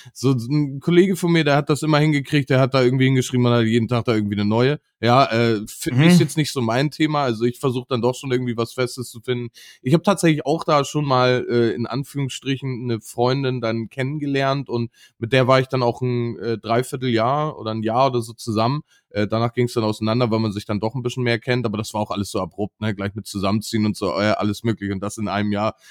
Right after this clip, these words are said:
Speaker 1: Äh, da hab ich mir gedacht so, "Oh, scheiße, was hab ich mir denn da geangelt?"
Speaker 2: Ja.
Speaker 1: Ist aber auch egal.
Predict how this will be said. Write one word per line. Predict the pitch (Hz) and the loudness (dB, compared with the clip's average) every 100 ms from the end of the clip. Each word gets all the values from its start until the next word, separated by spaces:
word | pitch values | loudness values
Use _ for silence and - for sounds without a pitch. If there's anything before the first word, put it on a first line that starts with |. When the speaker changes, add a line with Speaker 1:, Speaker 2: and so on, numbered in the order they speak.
| _ | _
Speaker 1:
Äh, | - 104 98 | -2 0 0
da | |
hab | 110 | 0
ich | 107 | 0
mir | 110 | 0
gedacht | 98 101 | -2 -4
so, | - 101 98 | -2 -2 0
"Oh, | 127 - - | -2 -4 -8
scheiße, | 104 - 120 131 139 123 | -14 -6 -2 -2 -4 -6
was | 117 - | -8 -10
hab | 113 | -10
ich | 110 | -6
mir | 117 | -4
denn | 107 | -4
da | 113 | -2
geangelt?" | 117 110 131 123 | -2 -2 -4 -2
Speaker 2:
Ja. | 139 156 | 2 4
Speaker 1:
Ist | 165 165 | 6 4
aber | 214 | 2
auch | 185 | 2
egal. | 143 135 170 | 2 0 0